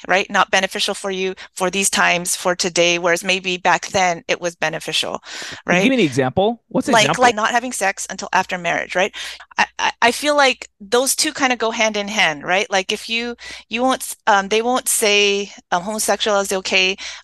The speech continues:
Speaker 1: um, but, but, like, safe sex till marriage. 'Cause, 'cause both of those sort of, like, those cultural ideas are, like, anti-modern times, kind of. They
Speaker 2: Got it,
Speaker 1: discard
Speaker 2: yeah.
Speaker 1: just, like, a lot of those.
Speaker 2: Yeah, I feel like that's
Speaker 1: Sorry, I
Speaker 2: really
Speaker 1: didn't explain that well, but you know what I'm talking about, right?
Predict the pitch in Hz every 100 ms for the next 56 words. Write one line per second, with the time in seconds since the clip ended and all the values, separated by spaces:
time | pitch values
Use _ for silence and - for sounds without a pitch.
0 | - 175 175 180 - _ _ _ 190 165
1 | - _ 190 170 - 208 - 175 - 202
2 | 185 170 156 - - - - - 247 220
3 | - 247 214 254 302 330 262 247 - 247
4 | 233 220 190 - _ _ _ _ _ _
5 | 214 196 - 226 - 220 196 196 190 214
6 | 208 190 - 185 180 180 170 - - -
7 | - - 190 208 196 190 180 180 185 185
8 | 185 - 175 175 185 - 208 185 180 185
9 | - - - - 220 226 220 220 214 220
10 | 226 226 214 208 208 214 202 196 - -
11 | _ _ _ _ _ _ 208 185 - 175
12 | 285 302 277 233 202 233 240 - 233 214
13 | - 180 180 190 262 294 240 240 208 202
14 | 175 208 247